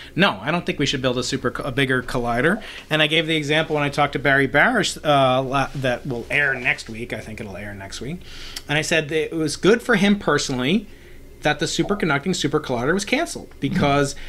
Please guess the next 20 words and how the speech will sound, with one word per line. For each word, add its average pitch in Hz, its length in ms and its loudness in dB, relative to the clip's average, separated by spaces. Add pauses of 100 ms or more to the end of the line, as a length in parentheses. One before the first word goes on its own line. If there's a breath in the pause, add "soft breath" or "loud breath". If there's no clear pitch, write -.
(180 loud breath)
we 147 200 4
ended 214 180 0
up 151 160 2
building, 151 400 4
or 123 140 -2
the 120 100 -4
world 156 400 4
ended 139 220 2
up 135 120 -2
building, 123 640 0
a 135 120 0
super 139 340 0
collider 120 480 -2
of 127 100 -2
sorts 127 440 -4
called 117 180 -4
the 131 100 2
L 123 140 -2
H 131 180 -2
C, 113 360 -4